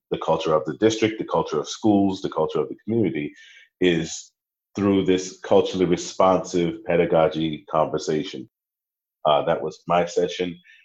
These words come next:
And we also had one of our colleagues come in and do the Bafa Bafa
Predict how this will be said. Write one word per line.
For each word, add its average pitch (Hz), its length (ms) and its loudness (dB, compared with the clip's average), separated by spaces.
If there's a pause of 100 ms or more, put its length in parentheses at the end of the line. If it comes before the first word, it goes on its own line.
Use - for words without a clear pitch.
And 87 120 -4
we 85 100 0
also 87 320 2
had 85 300 0
one 85 140 0
of 82 80 -4
our 80 120 2
colleagues 80 480 0
come 80 140 -4
in 78 120 -4
and 76 160 -8
do 82 160 -2
the 80 180 0 (180)
Bafa 80 340 2
Bafa 80 360 2